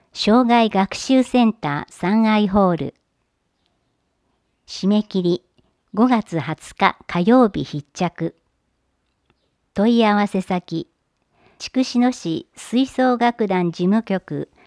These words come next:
十七時から二十一時。電話、零九零三五六七の零八七二。筑紫法人会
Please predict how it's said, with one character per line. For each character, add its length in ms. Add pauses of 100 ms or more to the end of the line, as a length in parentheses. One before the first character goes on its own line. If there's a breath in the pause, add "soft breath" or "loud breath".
(200 soft breath)
十 300
七 280
時 140
か 160
ら 200
二 220
十 240
一 360
時。 200 (840)
電 280
話、 200 (480)
零 240
九 380
零 300 (420)
三 440
五 260
六 300
七 320
の 240 (180)
零 280
八 340
七 320
二。 320 (1700)
筑 280
紫 440
法 300
人 280
会 360